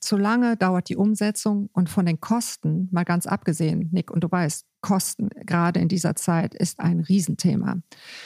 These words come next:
Spannend fand ich ja auch, was Felix über die konkrete Zielsetzung gesagt hat. Man braucht wirklich echte Ziele und die muss man auch erreichen wollen.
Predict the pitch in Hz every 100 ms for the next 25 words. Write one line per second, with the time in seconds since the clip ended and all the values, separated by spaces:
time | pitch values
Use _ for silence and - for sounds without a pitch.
0 | - - _ - - 269 403 190 - 175
1 | 165 196 - 185 208 269 220 - 233 226
2 | - 196 208 220 - 220 214 - 302 320
3 | 170 160 - 151 165 - - - 175 -
4 | - - - - - _ _ 202 202 208
5 | 240 - 190 220 - 214 - - 196 -
6 | 202 - 214 220 160 - 156 - 185 226
7 | 220 - 202 180 170 165 - 165 165 -
8 | 170 151 147 - 156